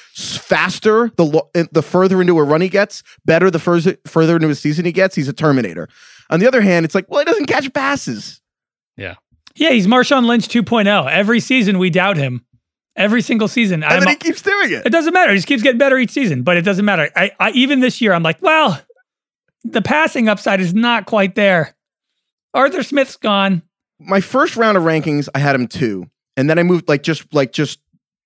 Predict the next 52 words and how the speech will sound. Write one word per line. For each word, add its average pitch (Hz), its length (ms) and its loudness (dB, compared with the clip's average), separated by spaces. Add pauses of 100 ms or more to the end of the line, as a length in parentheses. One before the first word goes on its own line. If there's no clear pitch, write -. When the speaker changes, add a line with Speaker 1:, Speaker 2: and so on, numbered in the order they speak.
Speaker 1:
starting 170 520 2
from 143 160 -4
scratch. - 540 -8 (320)
And 185 120 2
then 254 60 4
I 277 40 2
moved 277 200 2
him 247 80 2
down 196 160 2
to 143 60 -2
five 113 500 -2
because 123 300 -4
I'm 127 100 -2
like, 123 140 -4
"There's 135 160 -4
so 170 180 0
many 175 140 0
reasons 127 420 -2
he's 117 120 -6
gonna 117 180 -6
regress," 98 520 -8
right? 110 240 -6 (180)
And - 340 -18
I - 20 -8
was 311 120 -6
thinking 302 260 -4
about 190 240 0
it. 147 100 -4
I'm 170 100 -2
like, 160 200 -2 (580)
I 269 100 2
feel 320 240 -2
like 359 180 0
I'm 254 120 2
not 226 200 2
learning 165 360 4
from 139 180 -4
history. - 580 -6 (640)
Or 160 80 4
maybe, 208 280 2 (100)
like, 214 180 0
and 247 240 0
that's 269 220 0
really, 254 160 0
I 185 60 0
guess, 180 160 -2
my 151 100 -2
question. 123 380 -4 (340)
Is 196 100 -2
putting 294 300 -2
Derrick 220 300 0
Henry, 156 500 0